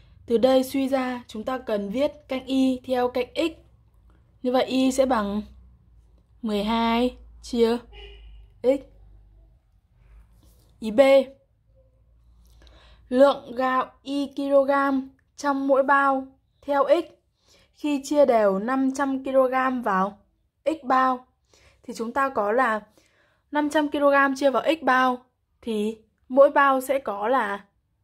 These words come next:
năm trăm chia x.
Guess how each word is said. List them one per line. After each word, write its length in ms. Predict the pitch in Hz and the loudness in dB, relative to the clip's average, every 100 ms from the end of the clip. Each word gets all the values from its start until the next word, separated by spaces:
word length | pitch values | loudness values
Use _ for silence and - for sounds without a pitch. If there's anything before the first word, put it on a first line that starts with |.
| _ _ _ _ _ _ _ _ _ | _ _ _ _ _ _ _ _ _
năm 240 | 269 269 262 | 0 2 2
trăm 300 | 269 254 269 - _ _ _ | 2 0 -2 -10 _ _ _
chia 360 | - 262 254 269 - _ - | -2 2 2 0 -12 _ -4
x. 160 | 330 | -4